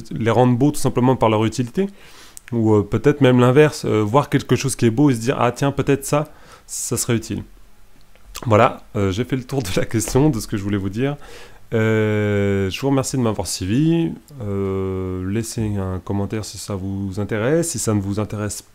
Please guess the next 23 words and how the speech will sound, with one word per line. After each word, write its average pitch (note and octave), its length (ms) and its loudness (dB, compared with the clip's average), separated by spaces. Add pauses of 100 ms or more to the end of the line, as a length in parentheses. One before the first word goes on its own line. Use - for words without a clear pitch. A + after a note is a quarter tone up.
(200)
pas E3 120 2
du C3 140 -4
tout. D#3+ 280 -2 (420)
Euh, G#2 140 0
je A2 120 -4
sais C#3+ 220 -2
que A#2 260 0
ce G#2+ 420 -2
genre G#2+ 220 -2
de A2+ 60 -2
format G#2+ 280 -2
de G2 60 -6
vidéo A2 280 0
va G2+ 160 2
pas B2+ 160 0
forcément G#2+ 420 -2
plaire A2+ 220 0
à G2+ 80 0
tout G2 80 -8
le G#2+ 60 0
monde, C#3+ 240 2
mais, G2+ 140 0
euh, F#2+ 260 0